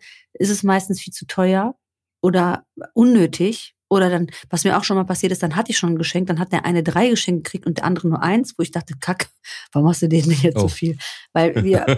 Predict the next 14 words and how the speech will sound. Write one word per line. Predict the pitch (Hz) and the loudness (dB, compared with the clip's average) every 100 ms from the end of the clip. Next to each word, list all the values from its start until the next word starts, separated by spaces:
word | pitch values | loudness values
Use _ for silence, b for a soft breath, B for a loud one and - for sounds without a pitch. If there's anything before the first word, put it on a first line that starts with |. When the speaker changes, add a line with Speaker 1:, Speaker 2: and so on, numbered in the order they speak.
| - | -2
Speaker 2:
<laughs> | - | -6
Speaker 1:
ähm, | 170 165 - | -4 -4 -4
wir | 175 175 | -2 0
feiern | 214 226 | 2 2
eigentlich | - 190 190 | 2 0 -2
mit | 156 | -2
der | 160 | -4
Familie | - 170 185 165 135 135 _ - | -2 0 0 0 -2 -6 _ -12
groß | - 165 156 | -4 -2 -2
zusammen | - 131 135 151 | -4 -2 -2 -2
und | - - | -2 -2
an | 151 | 0
mehreren | 156 165 151 143 | 0 0 -2 -2
Tagen | 160 160 180 254 | -2 -2 -2 -6